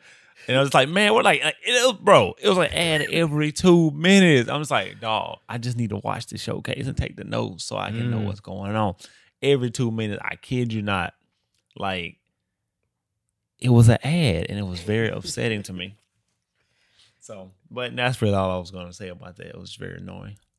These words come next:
Speaker 2: They're the worst. Um, YouTube is definitely on my subscription list, though. I pay for YouTube Red. I'm one of those people
Speaker 1: I do
Speaker 2: because
Speaker 1: not.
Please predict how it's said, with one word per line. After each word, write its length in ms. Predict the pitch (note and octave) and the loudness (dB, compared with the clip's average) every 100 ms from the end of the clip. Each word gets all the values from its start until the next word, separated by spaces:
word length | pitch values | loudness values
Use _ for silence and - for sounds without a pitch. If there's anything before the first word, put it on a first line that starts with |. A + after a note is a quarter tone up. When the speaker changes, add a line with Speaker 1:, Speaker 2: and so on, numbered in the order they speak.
| _ - | _ -8
Speaker 2:
They're 260 | B2+ F3 | 0 2
the 100 | F#3+ | 2
worst. 420 | C#3+ C3 A#2+ A2 A#2 | 2 2 2 0 -2
Um, 520 | A#2 A#2 A2+ A2+ A#2+ _ _ - | 0 0 0 -4 -8 _ _ -10
YouTube 420 | B2 D#3 E3 C3+ | -4 -2 -2 -2
is 80 | G#2+ | -2
definitely 280 | A2+ A2 A2 | -4 -2 -4
on 80 | G#2 | -4
my 100 | G2+ | -6
subscription 500 | F#2+ - G#2 G2 F2+ | -8 -10 -10 -8 -10
list, 160 | F2+ | -8
though. 80 | F2 | -8
I 80 | F#2+ | -6
pay 160 | - G2 | -6 -8
for 100 | F2 | -8
YouTube 340 | F2 - F2 | -12 -12 -14
Red. 260 | F2+ F2+ - | -14 -14 -12
I'm 160 | G2 G2+ | -10 -8
one 120 | F#2+ | -8
of 60 | |
those 140 | F#2 F#2 | -10 -12
people 360 | - F#2 F#2+ G#2+ | -14 -14 -14 -4
Speaker 1:
I 120 | G#2+ | 0
do 40 | G#2 | 2
Speaker 2:
because 120 | G#2 | 4
Speaker 1:
not. 440 | G2+ G#2+ A#2+ - | 4 4 0 -6